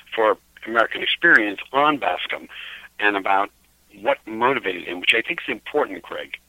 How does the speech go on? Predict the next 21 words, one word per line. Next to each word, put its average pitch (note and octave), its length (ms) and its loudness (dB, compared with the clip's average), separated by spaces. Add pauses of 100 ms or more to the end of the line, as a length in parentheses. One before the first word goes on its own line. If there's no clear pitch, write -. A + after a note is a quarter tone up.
What B2 160 2 (100)
was A2 240 -2
the G2 60 -6
motivator? F#2 560 -6 (380)
But A2 160 0 (280)
other D3 220 -2
than A2 180 -4
that, G2+ 200 2
I G#2 240 4 (400)
was G#2 80 -2 (120)
fortunate A#2 460 2
enough F#2 320 -2 (160)
to A2 100 -6
propose - 580 -2 (220)
to G#2+ 240 -6 (340)
P D3 160 2
B A#2+ 200 2
S G#2+ 140 4 (580)
in F#2+ 160 -6
nineteen C#3 400 -2 (120)
seventy-two A2 800 -2